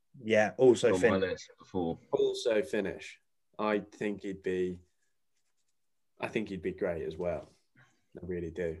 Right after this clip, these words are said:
Speaker 1: Hulkenberg.
Speaker 3: Similar reason to Raikkonen, and he'd just come out of his shell,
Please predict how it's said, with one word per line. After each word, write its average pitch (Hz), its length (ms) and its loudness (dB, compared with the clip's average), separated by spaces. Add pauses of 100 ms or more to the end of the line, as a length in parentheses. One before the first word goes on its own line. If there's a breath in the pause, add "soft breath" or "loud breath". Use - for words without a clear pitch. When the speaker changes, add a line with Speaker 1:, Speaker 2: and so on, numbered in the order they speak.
Speaker 1:
Hulkenberg. 202 540 8
Speaker 3:
Similar 165 340 10
reason 151 260 -4
to - 680 -16
Raikkonen, 87 140 -20
and 113 80 -2
he'd 101 140 -2
just 107 220 -2 (180)
come 120 200 -2
out 107 200 0
of - 60 -14
his 95 100 0
shell, 95 440 -2